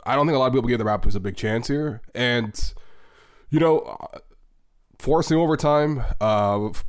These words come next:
playing it really tough, having a lot of good opportunities in overtime to take the lead. Um,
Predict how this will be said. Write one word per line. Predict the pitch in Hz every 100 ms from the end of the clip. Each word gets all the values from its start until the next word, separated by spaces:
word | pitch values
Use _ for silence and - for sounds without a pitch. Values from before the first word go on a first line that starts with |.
| - -
playing | 151 165
it | 156
really | 127 143 127
tough, | 131 120 113
having | 135 151
a | 131
lot | 123 120
of |
good | 104 123
opportunities | 117 - 131 120 110
in |
overtime | 110 110 117 110 104
to | 104
take | - 120
the | 110
lead. | 101 113 113 113 - - - _ -
Um, | 95 92 92 90 85 90